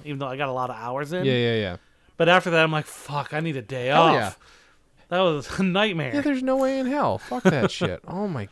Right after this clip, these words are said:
Speaker 2: God. I couldn't, no. I cou-, it, I, I keep thinking, you know what? I miss snow a little bit. I could probably handle it.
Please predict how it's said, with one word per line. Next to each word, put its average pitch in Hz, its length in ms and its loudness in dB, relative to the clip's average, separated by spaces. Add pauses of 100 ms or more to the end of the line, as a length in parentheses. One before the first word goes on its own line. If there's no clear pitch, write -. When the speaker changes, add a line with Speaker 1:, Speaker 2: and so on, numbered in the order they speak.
Speaker 2:
God. 165 380 -4
I 160 120 0
couldn't, 180 400 0
no. 107 340 -2
I 120 100 -2
cou-, - 180 -10
it, - 260 -4 (440)
I, 147 280 -2 (120)
I 156 120 -2
keep 180 280 -4
thinking, 160 560 -2
you 135 80 0
know 131 140 0
what? 135 340 4 (720)
I 110 40 -10
miss 107 240 -8
snow 101 380 -12
a 92 60 -12
little 95 160 -14
bit. 95 180 -14
I 139 100 -10
could - 160 -12
probably 90 320 -8
handle 92 320 -10
it. 113 120 -8